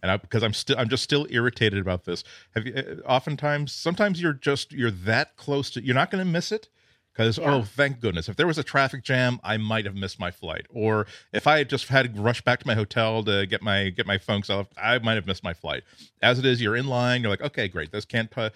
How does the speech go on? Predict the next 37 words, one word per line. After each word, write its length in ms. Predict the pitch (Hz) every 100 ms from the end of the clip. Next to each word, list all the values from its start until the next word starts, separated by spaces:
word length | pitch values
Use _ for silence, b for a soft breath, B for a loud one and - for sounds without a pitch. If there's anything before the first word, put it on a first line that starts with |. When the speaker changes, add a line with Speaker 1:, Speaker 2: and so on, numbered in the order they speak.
| B B
Speaker 1:
I 60 |
see 180 | - 135
there 140 | 123 120
are 20 |
only 160 | 117
two 180 | 101 131
people 260 | 127 123 120
ahead 180 | 107 101
of 40 |
me. 80 | 104
This 140 | 101
can't 240 | - 117 -
possibly 340 | 113 107 110
take 240 | - 101
more 120 | - 98
than 100 | 95
twenty, 240 | 104 95
thirty 240 | - 87
minutes. 320 | 92 131 123 - B B
My 80 | 107
flight's 300 | - 120 113
gonna 160 | 120
be 40 | 104
called 440 | - 110 110 104
in 160 | 120 101
about 520 | 92 85 101 101 101 _
twenty 400 | - - 107 104
or 60 | 98
thirty 320 | - 104 95
minutes 260 | 90 92 90
from 160 | -
now. 360 | 90 90 90 87 B B B
So 220 | - 80
I, 160 | - 107 -
I'm, 180 | 104 -
I'm 160 | 98
good." 260 | 98 82 65